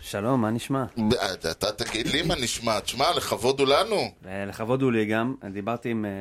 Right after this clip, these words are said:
Speaker 1: יוני מקודם ואמרתי לו שזה באמת הפודקאסט היחיד שאני שומע בעברית. אני לא רוצה שאחרים יעלבו, אבל,
Speaker 2: <laughs>
Speaker 1: אה, זו
Speaker 2: תעלבו,
Speaker 1: עובדה,
Speaker 2: תעלבו.
Speaker 1: אז אין בעיה. והאמת היא שאני, אני ניסיתי להיזכר איך התגלגלתי לפודקאסט הזה.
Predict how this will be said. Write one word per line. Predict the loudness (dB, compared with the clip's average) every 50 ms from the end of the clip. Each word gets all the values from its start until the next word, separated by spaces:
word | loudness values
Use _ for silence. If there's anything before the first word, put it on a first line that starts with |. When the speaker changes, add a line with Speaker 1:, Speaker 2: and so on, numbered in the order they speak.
| -8 -6
Speaker 1:
יוני | -6 -6
מקודם | -6 -6 -4 -4 -4 -4 -4 -4
ואמרתי | -4 -4 -4 -4 -6 -6 -6
לו | -6 -6
שזה | -8 -8 -12 -12 -12 -10
באמת | -8 -8 -8 -8 -8 -8
הפודקאסט | -10 -8 -8 -10 -8 -8 -10 -8 -6
היחיד | -8 -6 -6 -8 -8
שאני | -6 -6 -6
שומע | -6 -6 -8 -6 -6 -6
בעברית. | -6 -6 -6 -8 -6 -6 -6 -6 -6 -8 -12 -20 _ _ -14
אני | -10 -8
לא | -6
רוצה | -6 -6 -8 -10
שאחרים | -10 -10 -10 -8 -8 -8 -6 -6
יעלבו, | -6 -8 -8 -10 -10 -10 -10 -10 -12 -14 -16 -14
אבל, | -10 -8 -8 -8 -6 -6
Speaker 2:
<laughs> | -8
Speaker 1:
אה, | -8 -6 -8 -8 -8 -10 -10 -6
זו | -2 2
Speaker 2:
תעלבו, | 2 2 2 2 2 2
Speaker 1:
עובדה, | 4 4
Speaker 2:
תעלבו. | 4 2 2 2 2 2
Speaker 1:
אז | 2
אין | 2 0 0
בעיה. | -2 -2 -2 -4 -6 -8 -10 -14 -20 -20 -20 -20 -20 -20 -20 -20 _ _ -20
והאמת | -16 -10 -6 -4 -2 -2 -2 -2 -4 -4 -4 -4 -4 -4 -4 -4
היא | -4 -2
שאני, | 0 2 2 2 2 0 -2 -4
אני | -6 -8 -6 -4 -4 -4 -4 -4 -4 -6 -6
ניסיתי | -8 -10 -10 -8 -6
להיזכר | -6 -6 -6 -6 -6 -4 -4
איך | -4 -4 -6
התגלגלתי | -6 -6 -4 -4 -4 -2 2 4 6 6 6 4 2
לפודקאסט | 0 0 0 -2 -4 -4 -4 -12 -14 -12
הזה. | -12 -12 -12